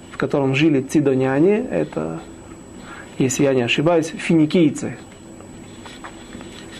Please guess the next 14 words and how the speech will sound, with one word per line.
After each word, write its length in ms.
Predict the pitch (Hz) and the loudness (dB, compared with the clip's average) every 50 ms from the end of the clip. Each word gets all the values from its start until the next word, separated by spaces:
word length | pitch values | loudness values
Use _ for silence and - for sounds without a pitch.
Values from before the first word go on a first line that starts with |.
| - - - - - - | -18 -18 -18 -16 -6 -2
Город 360 | 147 151 160 147 127 - - | 0 2 2 2 0 0 0
Цидон, 500 | - 139 131 165 185 170 160 160 160 147 - - | 0 2 2 4 4 4 2 2 0 -2 -4 -6
это 200 | - - - - 156 | -6 -6 -6 -6 -6
уже 140 | 147 147 | -6 -6
город, 400 | - - - 147 165 170 156 160 | -4 -4 -2 0 0 0 0 -2
который 260 | - - - 170 - - | -4 -4 -4 -4 -2 -2
сегодня 280 | - 143 135 131 135 | 0 0 0 2 0
находится 460 | 127 123 - - 147 135 135 131 - | -2 -2 -2 -2 -2 0 0 -2 -2
в 80 | 131 135 | 0 0
Ливане. 460 | 139 143 143 139 120 113 107 104 107 - - - - - - - - - - - - - - - | 0 2 2 0 0 0 -2 -4 -8 -10 -14 -14 -14 -14 -12 -12 -14 -14 -16 -16 -18 -18 -14 -8
И 60 | - | -6
вот 100 | 180 151 | -4 -2
там 240 | - 165 156 156 143 | 0 2 2 2 2
жили 400 | 135 156 165 156 143 131 127 | 4 4 4 4 4 2 0